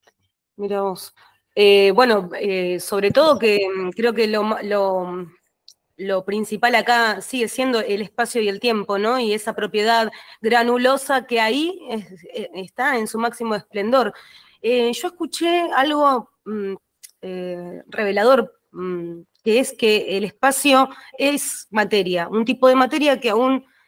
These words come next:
bueno, mm, no conocemos, entre comillas, como si conociéramos algo fuera de nuestra escala realmente, ¿no? Más allá de las matemáticas, que son una herramienta abstracta. Em, ¿qué, eh, vos podrías hablarnos de esto, de que el espacio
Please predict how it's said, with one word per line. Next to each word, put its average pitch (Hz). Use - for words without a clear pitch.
bueno, 214
mm, 196
no 202
conocemos, 202
entre 196
comillas, 196
como 185
si 196
conociéramos 196
algo 220
fuera 214
de 208
nuestra 208
escala 220
realmente, 202
¿no? 214
Más 208
allá 202
de 208
las 196
matemáticas, 190
que 202
son 226
una 208
herramienta 202
abstracta. 185
Em, 196
¿qué, 220
eh, 226
vos 247
podrías 226
hablarnos 247
de 214
esto, 247
de 190
que 190
el 190
espacio 220